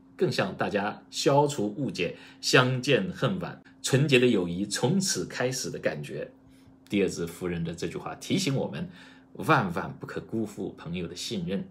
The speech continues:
否则后果很严重。同时，要对现在的敌人宽宏大量，也许他在将来会是你的朋友。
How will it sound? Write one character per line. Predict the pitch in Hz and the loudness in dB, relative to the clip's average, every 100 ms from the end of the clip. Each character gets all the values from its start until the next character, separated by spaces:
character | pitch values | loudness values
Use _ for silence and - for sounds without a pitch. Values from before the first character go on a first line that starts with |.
| - - | -14 -2
否 | 107 | 2
则 | 101 95 - - | 4 2 0 -14
后 | - - - | -2 2 2
果 | 87 - | 2 -4
很 | - 175 | -4 -4
严 | 160 170 | -4 -6
重。 | 180 - - - - - - | -10 -12 -20 -20 -20 -20 -8
同 | - 131 | -2 0
时， | 92 90 - - - - | 0 -4 -6 -16 -20 -2
要 | 104 | 2
对 | 101 95 | 4 2
现 | - 156 92 | 4 2 2
在 | 90 | -2
的 | 85 | -4
敌 | 98 104 | -2 0
人 | 87 196 - - | 0 -4 -10 -14
宽 | - 127 113 | 0 2 2
宏 | 117 80 87 | -4 -6 -4
大 | 101 117 - | -2 0 2
量， | 123 98 - - | 2 0 -12 -12
也 | 107 143 | 2 4
许 | 220 104 92 90 - | 4 0 -4 -6 -4
他 | 104 | 0
在 | 104 | 2
将 | 95 110 104 | 2 0 0
来 | 90 - - - | -4 -6 -10 -4
会 | - | 0
是 | 104 104 | 2 2
你 | 90 73 | -2 -2
的 | |
朋 | 82 104 90 | 0 0 2
友。 | 104 76 | 0 -2